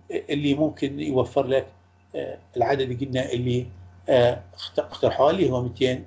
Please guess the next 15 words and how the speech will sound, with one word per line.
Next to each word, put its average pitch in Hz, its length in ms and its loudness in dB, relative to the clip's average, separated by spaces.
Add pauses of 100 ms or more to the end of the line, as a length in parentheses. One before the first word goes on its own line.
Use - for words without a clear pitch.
(140)
وعشرين 117 540 -4
وحده. - 240 -2
هي 123 120 6
كان 120 260 4
بإمكانها 120 400 2
تشتري 117 360 -6
مئتين 156 420 0 (160)
وخمسين، 143 540 -6
اشترت 120 320 -4
مئتين 127 420 -6 (520)
وخمسين - 560 -2
على 123 140 6
سعر 120 260 2
مية 135 240 0
خمسة 139 500 -2